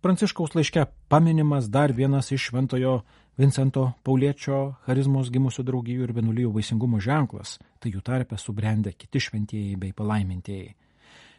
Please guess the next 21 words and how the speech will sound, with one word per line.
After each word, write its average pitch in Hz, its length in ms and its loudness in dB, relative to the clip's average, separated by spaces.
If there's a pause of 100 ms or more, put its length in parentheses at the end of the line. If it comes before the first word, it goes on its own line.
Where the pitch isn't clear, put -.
(100)
Keturių 127 380 4
šimtų 120 260 0
metų 123 360 2
sukakties 120 520 -6
proga 110 340 -4
dera 131 360 -4
apmąstyti - 880 -6 (520)
dvasinį 131 460 2
palikimą, 101 540 -6
apaštališkąjį 143 720 0
uolumą 127 380 2
ir 107 120 -6
pastoracinį 117 640 -4
rūpestį, 165 520 -6 (520)
kurį 147 220 0
šventasis 151 560 -4
Vincentas 160 420 -4
Paulietis 143 480 -4
perdavė 165 480 -2
visuotiniai 147 600 -2
bažnyčiai. 117 680 -4